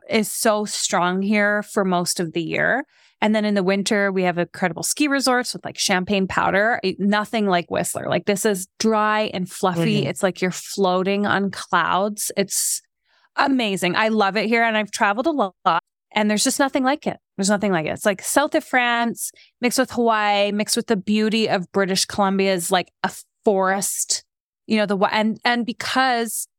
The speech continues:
Speaker 1: the population is so small, like, you can find beaches that are private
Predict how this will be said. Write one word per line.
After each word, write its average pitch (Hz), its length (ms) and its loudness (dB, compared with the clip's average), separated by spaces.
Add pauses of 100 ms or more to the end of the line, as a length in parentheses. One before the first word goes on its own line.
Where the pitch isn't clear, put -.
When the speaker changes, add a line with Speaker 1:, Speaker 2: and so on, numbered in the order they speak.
(320)
Speaker 1:
the 214 180 2
population 208 720 0
is 202 200 0
so 196 200 0
small, 190 460 0
like, 160 180 -8
you 220 120 0
can 220 160 -4
find 196 480 0
beaches 180 380 0
that 175 120 0
are 165 80 0
private 139 460 -4